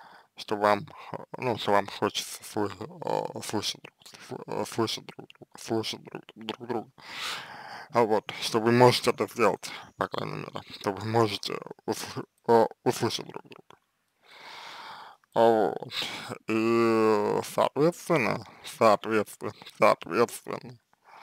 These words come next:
а, ну вот я вам, а, вот в этом смысле и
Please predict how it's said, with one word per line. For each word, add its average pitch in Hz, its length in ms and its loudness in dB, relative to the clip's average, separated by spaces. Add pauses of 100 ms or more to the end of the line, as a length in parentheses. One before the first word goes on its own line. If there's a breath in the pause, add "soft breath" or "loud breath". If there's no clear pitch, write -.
(960 loud breath)
а, 107 280 6
ну 117 360 0
вот 123 160 6 (280)
я 113 180 4
вам, 107 260 4 (320)
а, 92 520 2 (420)
вот - 160 -16 (300)
в 110 60 -8
этом 107 240 -2 (340)
смысле 120 440 -4
и 107 880 -6